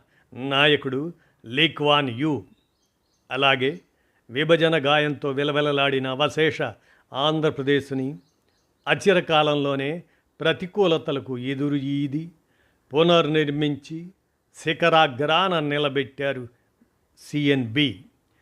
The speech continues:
శక్తివంతమైన నాయకులైన వీరిద్దరికీ దగ్గరి పోలికలు ఉన్నాయని ప్రపంచ నగరాల సదస్సులో పాల్గొనేందుకు సిఎన్బి సింగపూర్ పర్యటనకు వెళ్ళిన సందర్భంగా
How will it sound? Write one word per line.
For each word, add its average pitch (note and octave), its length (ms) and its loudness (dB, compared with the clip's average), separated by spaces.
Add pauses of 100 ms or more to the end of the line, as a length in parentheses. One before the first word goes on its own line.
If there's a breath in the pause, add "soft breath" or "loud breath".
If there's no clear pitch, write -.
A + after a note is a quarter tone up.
(500)
శక్తివంతమైన D#3 880 0
నాయకులైన C#3+ 640 0
వీరిద్దరికీ C3 800 -6
దగ్గరి B2+ 420 -4
పోలికలు B2 520 -10
ఉన్నాయని B2 600 -6 (920)
ప్రపంచ E3 480 2
నగరాల D3 580 2
సదస్సులో C3 600 -8
పాల్గొనేందుకు C3+ 920 -8 (680)
సిఎన్బి F3 680 2 (540)
సింగపూర్ E3+ 680 0
పర్యటనకు C#3 420 -2
వెళ్ళిన C3 260 -4
సందర్భంగా C3 800 -6